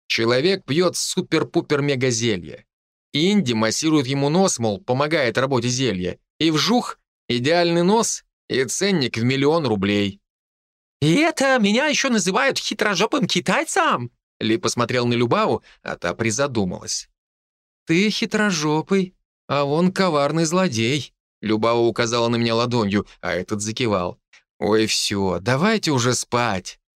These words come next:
Я поднялся и побрёл в спальню, где был схвачен Любавой. «Ты смотрел на задницу другой девушки», заявила она, стягивая с меня одеяло, а затем и трусы.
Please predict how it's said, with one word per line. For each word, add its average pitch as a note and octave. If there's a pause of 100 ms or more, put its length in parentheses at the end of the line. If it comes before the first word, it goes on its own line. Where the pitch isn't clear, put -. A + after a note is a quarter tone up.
Я G#2
поднялся A#2+
и A2
побрёл A2+
в A2
спальню, F3 (320)
где F#3+
был D3+
схвачен G2+
Любавой. F#2+ (760)
«Ты G#3
смотрел C#3
на B2+
задницу C3+
другой C#3
девушки», A2 (300)
заявила G#2
она, A#2
стягивая A#2
с -
меня A#2+
одеяло, B2+
а -
затем G#2+
и G2+
трусы. A2+